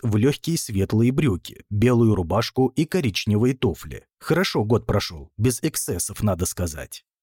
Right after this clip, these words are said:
Ну, кроме нападения тех двенадцати долдонов. Однако все они получили по заслугам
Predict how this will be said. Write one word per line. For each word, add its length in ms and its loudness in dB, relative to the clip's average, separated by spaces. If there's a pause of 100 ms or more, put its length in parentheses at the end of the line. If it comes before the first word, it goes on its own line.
Ну, 180 4
кроме 300 4
нападения 640 2
тех 280 -2
двенадцати 680 0
долдонов. 880 0 (340)
Однако 540 0
все 240 -4
они 160 2
получили 500 2
по 160 2
заслугам 680 -6